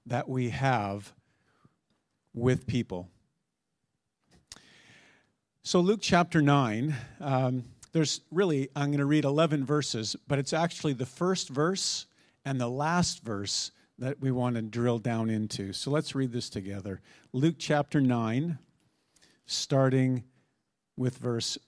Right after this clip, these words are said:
fifty-one. As the time approached for him, that would be Jesus,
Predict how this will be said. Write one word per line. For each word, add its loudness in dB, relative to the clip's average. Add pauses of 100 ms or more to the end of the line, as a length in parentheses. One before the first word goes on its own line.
(100)
fifty-one. -6 (1800)
As 6
the 0
time 4
approached 6
for 0
him, 2
that -4
would -4
be -2
Jesus, -6